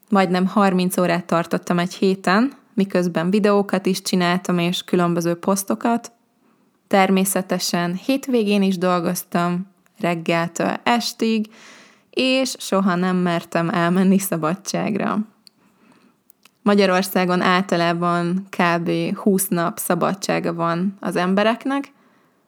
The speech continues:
egy, egy évben egy átlagos munkahelyen. És akkor tudod, hogy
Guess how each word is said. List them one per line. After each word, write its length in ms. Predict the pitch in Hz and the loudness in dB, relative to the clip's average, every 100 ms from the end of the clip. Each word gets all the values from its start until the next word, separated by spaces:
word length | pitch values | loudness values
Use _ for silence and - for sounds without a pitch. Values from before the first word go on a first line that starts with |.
| - | -6
egy, 480 | 185 180 180 - - _ - | -2 0 -2 -6 -20 _ -4
egy 240 | 190 190 | -2 0
évben 640 | 180 190 196 226 254 262 - - | 0 0 0 2 2 0 -4 -4
egy 260 | 175 170 - | -2 -2 0
átlagos 580 | 180 175 170 165 180 | -2 0 -2 -2 -4
munkahelyen. 880 | - 175 175 180 196 175 - - 214 - _ _ _ _ _ - _ _ _ | -2 -2 -2 0 0 0 -2 -2 -4 -6 _ _ _ _ _ -20 _ _ _
És 200 | - 277 | -2 0
akkor 380 | 339 349 262 262 | 2 2 0 0
tudod, 380 | - 202 190 196 | 0 2 2 2
hogy 340 | - 185 196 | 0 0 0